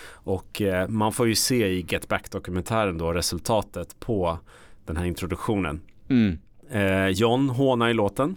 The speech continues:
Speaker 2: Det gör han.
Speaker 1: Han, eh, säger att de som, eh,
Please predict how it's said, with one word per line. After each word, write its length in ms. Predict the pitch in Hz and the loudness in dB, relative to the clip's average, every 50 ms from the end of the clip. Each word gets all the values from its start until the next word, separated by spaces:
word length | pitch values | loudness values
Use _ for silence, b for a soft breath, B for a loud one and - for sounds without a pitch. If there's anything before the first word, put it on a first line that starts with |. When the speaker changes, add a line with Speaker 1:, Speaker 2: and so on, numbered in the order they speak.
| - - | -10 -6
Speaker 2:
Det 160 | - 107 127 | 0 2 4
gör 180 | 127 107 95 90 | 4 4 4 4
han. 200 | 90 101 131 143 B B B B B - - | 4 2 0 0 B B B B B -12 -4
Speaker 1:
Han, 460 | - 110 107 107 107 107 107 104 104 | -2 0 2 2 2 2 2 2 2
eh, 380 | 101 104 101 98 98 98 98 95 - B B B B B | 2 2 2 2 2 2 2 0 -2 B B B B B
säger 400 | B - - - 127 120 120 113 | B -4 0 2 4 4 4 4
att 140 | 101 95 92 | 2 2 0
de 200 | - 107 104 104 | 0 0 0 0
som, 340 | 95 - 107 98 95 92 92 | 0 0 0 2 2 2 2
eh, 260 | 98 98 95 95 98 | 2 2 2 2 0